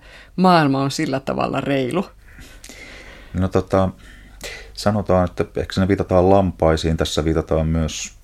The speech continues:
Speaker 2: automieheen ja hänen kaltaisiinsa.
Speaker 1: Niin, Hulluhannan lampaisiin, joo.
Speaker 2: Joo, kyllä. Ja tota, ö, miten se nyt sanoisi? Asioita oppii tekemällä.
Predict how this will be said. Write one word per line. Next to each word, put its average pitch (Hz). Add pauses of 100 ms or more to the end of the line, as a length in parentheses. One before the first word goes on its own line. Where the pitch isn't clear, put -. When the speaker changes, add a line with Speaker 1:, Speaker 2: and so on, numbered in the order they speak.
(800)
Speaker 2:
automieheen 76
ja 73
hänen 76
kaltaisiinsa. 69 (220)
Speaker 1:
Niin, 165
Hulluhannan 131
lampaisiin, 131
joo. 143
Speaker 2:
Joo, 85
kyllä. 78 (160)
Ja 78
tota, 78 (340)
ö, 76 (2250)
miten 82
se 82
nyt 80
sanoisi? 76 (300)
Asioita 82
oppii 82
tekemällä. 71